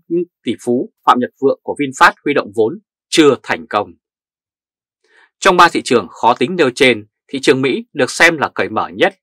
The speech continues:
Các hãng xe Nhật và Hàn Quốc có lượng xe bán ra trên thị trường Mỹ rất lớn, lớn hơn so với thị trường châu Âu. Tuy vậy, quy luật đào thải tại thị trường Mỹ cũng rất khắc nghiệt. Cuộc chơi trên thị trường này chỉ dành cho những kẻ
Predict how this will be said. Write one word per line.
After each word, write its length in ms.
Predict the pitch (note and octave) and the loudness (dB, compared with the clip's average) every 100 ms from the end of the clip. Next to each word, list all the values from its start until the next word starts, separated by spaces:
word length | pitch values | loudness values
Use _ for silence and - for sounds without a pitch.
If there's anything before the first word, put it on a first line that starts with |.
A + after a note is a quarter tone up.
| _ _ _ _ - | _ _ _ _ 0
Các 100 | C#3+ | 0
hãng 200 | D#3 E3+ | 2 0
xe 160 | F3+ C#3+ | 0 0
Nhật 240 | C3 - _ _ | 0 -2 _ _
và 80 | G#2+ | -4
Hàn 220 | A2+ E2+ - | -2 -4 0
Quốc 260 | E3 - _ | 0 0 _
có 100 | D#3 | -2
lượng 180 | D3+ - | -2 -2
xe 160 | B2 | -2
bán 200 | A2+ A2+ | 0 0
ra 360 | C3+ C3+ A#2 G#2 | 2 4 4 0
trên 180 | - C#3 | -6 -6
thị 100 | - | -8
trường 180 | - F2+ | -10 -10
Mỹ 240 | G2+ D3 E3+ | -10 -12 -10
rất 300 | A2 - - | -2 -2 0
lớn, 320 | A2 A#2 G3 _ _ _ _ | -4 -4 -8 _ _ _ _
lớn 240 | - B2+ F3 | 0 2 2
hơn 280 | D#3+ D#3+ B2+ | 4 4 4
so 220 | - D#3+ | -2 0
với 120 | D3+ | 2
thị 160 | G#3 - | -2 -4
trường 340 | - A#2+ F2 - | 0 0 -2 -10
châu 200 | - A#2 | -2 2
Âu. 320 | A2 A2 - _ _ _ _ _ _ _ _ - _ _ | 4 2 -2 _ _ _ _ _ _ _ _ -20 _ _
Tuy 160 | - G3+ | -2 2
vậy, 260 | E3+ - _ _ | 2 0 _ _
quy 140 | F#3+ | 2
luật 140 | E3 A#2 | 2 2
đào 180 | A#2+ G#2 | 0 0
thải 240 | - G2 E2+ | 0 0 0
tại 80 | - | -12
thị 60 | A#2 | -8
trường 220 | A2 G#2 | -8 -6
Mỹ 240 | A2+ F#3 - | -6 -8 -12
cũng 160 | - | -8
rất 160 | D3 - | -6 -4
khắc 180 | - - | -4 -4
nghiệt. 220 | D#3 A2+ - _ _ _ _ | -2 -4 -4 _ _ _ _
Cuộc 180 | D3 C3+ | 0 0
chơi 280 | - F#3 D#3+ | 4 4 4
trên 140 | - | 2
thị 100 | - - | -10 -2
trường 200 | B2 G#2+ | -2 0
này 240 | G#2+ E2+ - | -2 -2 -10
chỉ 160 | A2+ | -10
dành 240 | G#2 B2 G2+ | 0 0 0
cho 80 | C#3 | -6
những 120 | C#3+ - | -8 -2
kẻ 220 | C3 D#2 | 0 -2